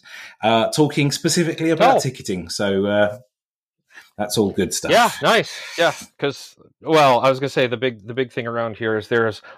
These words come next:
Speaker 2: one major vendor for all the big venues. Uh, I'm sure Ticketmaster, right?
Speaker 1: Yeah.
Speaker 2: And everybody is just like, how absolutely, you know,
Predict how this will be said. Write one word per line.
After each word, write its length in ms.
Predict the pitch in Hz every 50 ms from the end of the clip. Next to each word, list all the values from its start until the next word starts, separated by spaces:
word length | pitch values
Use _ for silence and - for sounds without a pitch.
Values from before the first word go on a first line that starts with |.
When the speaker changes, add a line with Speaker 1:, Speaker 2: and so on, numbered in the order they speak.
| _ -
Speaker 2:
one 380 | 120 117 123 139 151 156 151 147
major 320 | 143 135 117 131 123 117
vendor 440 | 110 113 110 110 110 113 113 107 104
for 280 | - - 110 101 98 - -
all 180 | 117 120 117
the 100 | 110 117
big 280 | 92 - 131 123 117 113
venues. 720 | 113 117 110 110 107 104 104 104 104 101 - - - - - -
Uh, 200 | 113 104 104 101
I'm 140 | 123 127 143
sure 340 | - - 180 160 127 107 - _ _ _ _ _ _ _ -
Ticketmaster, 580 | 156 127 110 85 - 95 87 - - - 82
right? 240 | 87 104 104 104 101 - - -
Speaker 1:
Yeah. 240 | - 78 - - -
Speaker 2:
And 380 | 123 123 120 117 113 104 98 - - - - _ -
everybody 500 | 135 139 139 151 139 123 135 127 123 113
is 120 | 104 -
just 240 | - - 113 - -
like, 220 | 120 107 104 101 -
how 520 | - - 113 113 117 117 117 113 110 104 - _ _ _ _ _ _ _ _ _ _ _ _ _ _ _ _ -
absolutely, 800 | 131 135 120 117 - - 135 127 127 127 110 123 123 117 113 107
you 80 | 135 123
know, 200 | 113 101 98